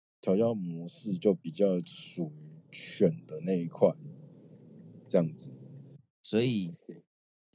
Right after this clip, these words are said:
Speaker 2: 会不会是他在安克那边接受了安克的一些调教之后，慢慢觉醒了他自己关于犬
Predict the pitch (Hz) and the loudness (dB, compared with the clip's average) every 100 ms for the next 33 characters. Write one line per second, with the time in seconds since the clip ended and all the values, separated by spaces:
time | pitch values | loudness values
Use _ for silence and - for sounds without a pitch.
0 | - - 143 92 113 110 110 110 98 92 | -12 -2 -2 0 2 2 2 0 0 0
1 | 90 87 87 90 - - 131 135 131 - | -2 -4 -4 -6 -6 0 2 4 2 6
2 | 135 131 147 131 120 113 113 113 117 - | 6 6 2 0 0 -2 -4 -4 -4 -10
3 | _ - - _ - 127 131 135 123 104 | _ -20 -20 _ -8 -2 -2 0 0 0
4 | 90 85 - - 107 110 117 90 82 90 | 0 -2 -4 -6 -8 -6 -6 -6 -6 -8
5 | 92 87 85 90 - 78 82 - 90 - | -10 -6 -6 -6 -6 -4 -4 -4 -4 -4
6 | - 165 87 - - 80 156 - - 82 | -6 -6 -4 -4 -2 -2 -4 -4 -2 -2
7 | - 123 - - - - 156 - - 82 | -4 -8 -10 -8 -8 -6 -8 -10 -4 -2
8 | 156 - - | -2 -4 -10